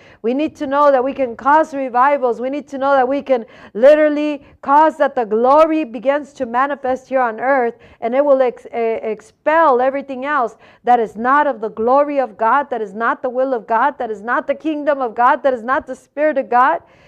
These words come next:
but that it is the will of the Father. This is a time in which we need to be so rejoicing, because these are good news. The good, good news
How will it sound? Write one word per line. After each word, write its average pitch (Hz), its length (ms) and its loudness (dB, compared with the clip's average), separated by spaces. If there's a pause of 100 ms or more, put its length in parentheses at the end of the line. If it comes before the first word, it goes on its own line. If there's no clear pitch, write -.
(140)
but 247 160 -2
that 220 140 0
it 214 160 -2
is 262 260 4
the 196 120 -6
will 208 480 -4
of 196 160 -8
the 185 100 -6
Father. 175 720 -2 (320)
This 240 200 -4
is 233 160 -4
a 233 60 2
time 233 600 0 (840)
in 214 180 -6
which 214 300 -4 (380)
we 247 180 -4
need 254 180 -4
to 226 400 -6 (220)
be 247 160 -6
so 269 600 -2 (540)
rejoicing, 196 1000 -2 (240)
because 233 240 -4
these 277 220 -6
are 240 160 -2
good 226 240 0
news. 202 560 -14 (300)
The 220 100 -2
good, 262 420 -4
good 285 220 4
news 285 360 -4